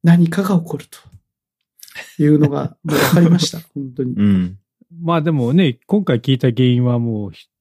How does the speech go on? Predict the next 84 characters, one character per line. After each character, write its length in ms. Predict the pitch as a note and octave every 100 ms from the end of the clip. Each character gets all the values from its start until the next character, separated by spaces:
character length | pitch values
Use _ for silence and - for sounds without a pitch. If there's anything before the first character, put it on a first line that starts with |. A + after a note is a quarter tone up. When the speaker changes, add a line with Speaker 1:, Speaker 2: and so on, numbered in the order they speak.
| _
Speaker 3:
ゼ 140 | A2+
ロ 100 | D3
百 540 | C3+ D3 - D3 C#3+ C3+
で 420 | C#3 C3+ C3+ C3+
中 320 | - C#3 D3+ C#3+
地 100 | -
区 60 |
の 120 | C3+ B2+
せ 160 | E3+
い 60 | G2+
で 260 | - - -
す 100 | -
か 100 | G2+
ら。 180 | - - - A#3+
<laughs> 240 | A#3+ - A3
仕 80 | C3+
事 260 | B2+ B2+
の 120 | A#2+
面 240 | A#2 B2 A#2
も、 160 | G#2 G2+ -
プ 60 |
ラ 100 | B2+
イ 60 | A#2+
ベ 180 | A#2+ A2+
ー 20 |
ト 160 | -
の 160 | G2 F#2+
面 200 | G#2+ G#2+
も 140 | G2+
ね。 140 | A#2 E3+ F#3+ - D4+ F#3 - E3+
Speaker 1:
ま 100 | D#3+
あ 60 | F3+
ま 120 | D3
あ、 40 | -
そ 140 | - F3+
う 20 |
で 80 | F3
す 120 | D3+
ね。 60 | D3+ F3+
Speaker 3:
じ 160 | F3+ D#4
ゃ 20 | C#4+ F#3+ - - - _ - - - D3+
あ 60 | C#3+
し 120 | -
ょ 60 |
う 40 | C3+
が 60 | B2+
な 80 |
い 40 | B2+
ね。 60 | D4
Speaker 1:
ま 280 | C#4 -
あ、 20 | -
し 100 | E3
ょ 0 |
う 0 |
が 0 |
な 0 |
い。 0 |
し 0 |
ょ 40 |
う 20 |
が 80 | C3+
な 60 | -
い。 20 |
も 60 | - - F#3 - G#3 A#3 G3+ - - - A#3 F#3+
う 60 |
し 140 | E3+ F#3
ょ 60 |
う 20 |
が 100 | F3
な 80 | E3
い 40 | D3
で 80 |
す。 260 | C3+ - - _ - - - D3+ _ - F#3 - -
も 80 | F3
う 40 | F3
な 80 |
ん 40 | E3+
か 80 | E3+
で 60 |
も、 260 | E3+ F3 - _ - C#4
う 40 | D#3+
ん、 320 | C#3+ C3 C3+
ま 320 | F3 D3+
あ、 80 | C#3